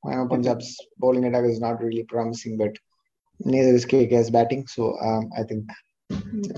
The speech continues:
Speaker 1: Punjab is gonna win this one. And I'm backing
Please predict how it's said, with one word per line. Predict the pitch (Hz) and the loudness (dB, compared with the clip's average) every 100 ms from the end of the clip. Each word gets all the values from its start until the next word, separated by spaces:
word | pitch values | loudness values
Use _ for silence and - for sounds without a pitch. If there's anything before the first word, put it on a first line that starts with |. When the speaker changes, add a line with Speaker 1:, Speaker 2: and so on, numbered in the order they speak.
| - | -2
Speaker 1:
Punjab | 123 117 110 | 2 4 4
is | |
gonna | 110 110 107 | 4 2 2
win | 104 | 2
this | 101 101 | -2 -4
one. | 107 107 _ _ _ _ _ - | -6 -10 _ _ _ _ _ -2
And | 117 117 120 110 | 2 4 4 4
I'm | 117 120 | 6 6
backing | 117 117 120 117 113 | 6 4 2 0 -4